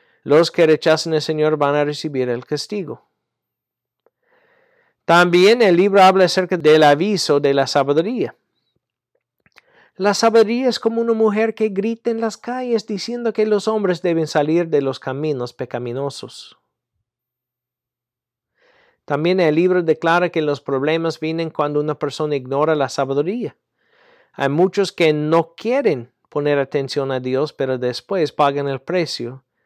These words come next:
de sus decisiones. Y hay desastres cuando alguien ignora la sabiduría. Cuando alguien sigue el camino de la sabiduría, vivirá en seguridad.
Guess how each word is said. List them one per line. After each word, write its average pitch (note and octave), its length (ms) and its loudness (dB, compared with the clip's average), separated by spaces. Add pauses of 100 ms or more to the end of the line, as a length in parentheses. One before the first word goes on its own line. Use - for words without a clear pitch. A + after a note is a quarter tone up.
(340)
de B2+ 280 -2
sus C3 240 -8
decisiones. C#3+ 1040 -6 (680)
Y C3+ 160 0
hay D#3+ 220 6
desastres F3 720 0
cuando C#3+ 320 0
alguien D3+ 340 2
ignora D#3 480 -2
la C3 140 0
sabiduría. D3 720 -4 (1400)
Cuando A3 240 2
alguien B3+ 380 4
sigue B3 340 2
el A#3 100 0
camino A3 400 4
de A3 120 4
la G#3 140 2
sabiduría, F#3 760 -2 (560)
vivirá D3 500 4
en C#3+ 160 -2
seguridad. B2+ 800 0